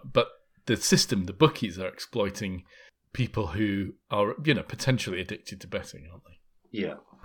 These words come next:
Speaker 1: It's an investment that you're, on, in the long term, you're gonna lose. Only the bookies actually.
Speaker 2: No, on an exchange, I think the bookies only take a marginal amount, like, point five percent.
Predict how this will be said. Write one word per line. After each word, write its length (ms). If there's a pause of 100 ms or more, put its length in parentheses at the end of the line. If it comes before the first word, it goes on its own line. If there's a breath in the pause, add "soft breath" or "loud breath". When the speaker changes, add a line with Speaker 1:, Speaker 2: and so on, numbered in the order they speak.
(200)
Speaker 1:
It's 180
an 60
investment 540
that 160
you're, 260 (680 soft breath)
on, 260
in 140
the 60
long 320
term, 240
you're 120
gonna 140
lose. 540
Only 200
the 100
bookies 800 (300)
actually. 340
Speaker 2:
No, 60
on 160
an 80
exchange, 480
I 60
think 140
the 60
bookies 300
only 140
take 200
a 60
marginal 600
amount, 480
like, 260
point 220
five 220
percent. 400